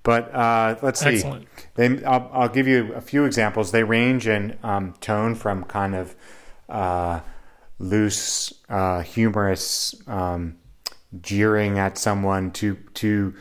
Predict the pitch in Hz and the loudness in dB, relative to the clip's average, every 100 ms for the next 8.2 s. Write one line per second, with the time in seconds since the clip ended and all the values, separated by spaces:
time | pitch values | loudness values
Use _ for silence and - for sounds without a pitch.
0 | - - _ - 139 143 135 117 107 107 | -18 -20 _ -2 2 2 2 2 2 2
1 | 107 98 104 107 113 113 110 - 101 95 | 0 0 0 2 4 4 0 -2 -2 0
2 | 87 - - 127 123 110 - 107 95 - | 0 -2 2 4 4 2 -2 -2 -2 -4
3 | - 117 95 92 90 90 - - 98 90 | -8 -4 -2 0 -2 -4 -10 -6 -2 -2
4 | 90 82 - - - _ 117 92 101 101 | -2 -6 -14 -20 -20 _ -6 -2 2 2
5 | 113 113 110 98 92 92 95 107 101 101 | 2 0 -2 -2 0 0 0 0 0 -4
6 | - 98 98 104 98 98 - - 98 98 | -4 -2 0 0 -2 -6 -6 -4 0 0
7 | 92 85 80 - 101 107 95 101 95 104 | -2 -6 -6 -4 -2 -2 0 -2 0 -2
8 | 92 | -2